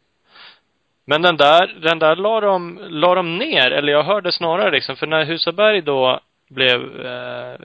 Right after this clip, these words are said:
Husqvarna sen, när K T M köpte upp det, tjugofjorton eller när var det? Det är inte så länge sedan.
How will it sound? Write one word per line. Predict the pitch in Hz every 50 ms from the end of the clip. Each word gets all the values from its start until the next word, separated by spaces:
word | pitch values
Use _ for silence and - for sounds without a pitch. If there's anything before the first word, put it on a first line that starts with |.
| - -
Husqvarna | 156 143 123 113 - - - - 226 160 120 -
sen, | - - -
när | - -
K | - 135 131
T | - - 170
M | 156 120 117 -
köpte | - - - _ - -
upp | - _ _
det, | - - - _ _ _ _ _ _ _
tjugofjorton | - - - - - 139 135 131 127 127 127 127 127 123 123 123 123 123 123 120 120 120 120 120 120 120 120 120 - - 120 117 117 - _ _ - 190 214 226 208
eller | 190 - -
när | 127
var | 123 123
det? | - 175
Det | 165 165
är |
inte | 202 214 -
så | -
länge | - - - -
sedan. | - - -